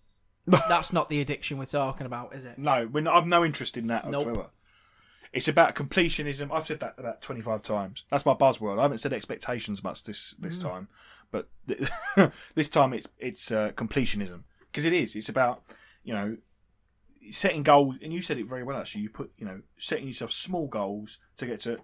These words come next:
Speaker 1: slightly bigger goals and into even grander goals.
Speaker 2: Yeah.
Speaker 1: Um,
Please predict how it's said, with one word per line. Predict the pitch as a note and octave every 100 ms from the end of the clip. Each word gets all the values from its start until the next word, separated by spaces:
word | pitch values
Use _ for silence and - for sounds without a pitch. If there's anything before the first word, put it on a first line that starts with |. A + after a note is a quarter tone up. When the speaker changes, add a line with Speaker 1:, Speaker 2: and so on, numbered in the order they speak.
| -
Speaker 1:
slightly | - D3+ C3+
bigger | B2+ A2+
goals | G2+ F#2+ G2+ G#2+
and | -
into | A2 A2+ G#2 -
even | G#2+ G#2+
grander | A2+ A2+ F#2+
goals. | E2+ F2 - - -
Speaker 2:
Yeah. | C#3+ A#2+ G#2+ -
Speaker 1:
Um, | G#2+ G2+ F#2+ G2 G2